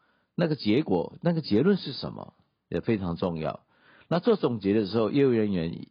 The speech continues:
听，通常要有技巧性的，啊，做出一些结果、结论，能够有利于往后的执行，或者相对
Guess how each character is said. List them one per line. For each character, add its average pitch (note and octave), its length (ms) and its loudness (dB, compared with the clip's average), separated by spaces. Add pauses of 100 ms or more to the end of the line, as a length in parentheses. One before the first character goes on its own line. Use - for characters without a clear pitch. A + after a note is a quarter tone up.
(140)
听， C3 240 0
通 C3+ 260 -4
常 F#2+ 260 -6
要 B2+ 160 0
有 E2+ 140 -2
技 F#3 320 -4
巧 - 220 -6
性 D#3+ 260 -8
的， A#2 180 -4 (1000)
啊， D2 240 -4
做 C3+ 240 2
出 A2+ 240 -2
一 G2+ 120 -2
些 G#2 200 0
结 F2 280 0
果、 - 280 -10 (140)
结 A#2 200 -2
论， F3+ 200 0 (500)
能 F#2+ 220 -2
够 A#2+ 200 2
有 F2 180 0
利 C#3+ 300 0
于 D2 300 -8 (540)
往 F2 180 -2
后 D3 160 2
的 G#2+ 80 -6
执 F2+ 200 -10
行， C2+ 360 -10
或 C#3+ 140 -2
者 F#2 260 -4 (400)
相 F3 420 -2
对 E3 360 -2